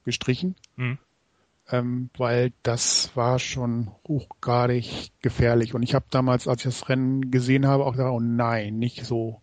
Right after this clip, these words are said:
Speaker 2: Mhm.
Speaker 1: Weil das
Speaker 2: Ja.
Speaker 1: war nicht nötig.
Speaker 2: Ja, ja, ja.
Speaker 1: Dazu muss man wissen, die fuhren aber, ähm, neunzig auch nicht mehr im selben Team. Also Prost fuhr Ferrari und Senna fuhr McLaren.
Speaker 2: War vielleicht dann auch besser so, ne? <laughs>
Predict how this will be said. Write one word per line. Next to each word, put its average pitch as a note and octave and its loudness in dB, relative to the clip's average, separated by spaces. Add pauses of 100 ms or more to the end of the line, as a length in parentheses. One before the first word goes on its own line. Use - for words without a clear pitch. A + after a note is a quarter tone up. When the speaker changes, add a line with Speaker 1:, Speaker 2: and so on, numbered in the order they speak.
(160)
Speaker 2:
Mhm. A#2+ -4 (360)
Speaker 1:
Weil A#2 2 (1500)
das B2 4
Speaker 2:
Ja. - -4
Speaker 1:
war C3 2
nicht C3 -2
nötig. C3 0
Speaker 2:
Ja, A2+ 2 (180)
ja, G#2 -6 (160)
ja. G2+ -12 (800)
Speaker 1:
Dazu C#3 0
muss D3 4
man C3+ 4
wissen, C#3 4
die B2+ 4
fuhren D#3 2
aber, C3+ 2
ähm, C3+ -4
neunzig E3 0
auch C3+ -2
nicht D3 -4
mehr C#3+ 0
im C3 0
selben B2+ 4
Team. A2 -4
Also A2 -6 (360)
Prost - -6
fuhr C3+ 0
Ferrari B2+ 0 (1000)
und A#2+ -6
Senna A#2 0
fuhr A#2 -4
McLaren. A2 -6
Speaker 2:
War G#2+ 0
vielleicht A2 -2
dann A2 -2
auch G2 -8
besser G#2+ -4
so, F2+ -10
ne? G#2 -10 (300)
<laughs> - -10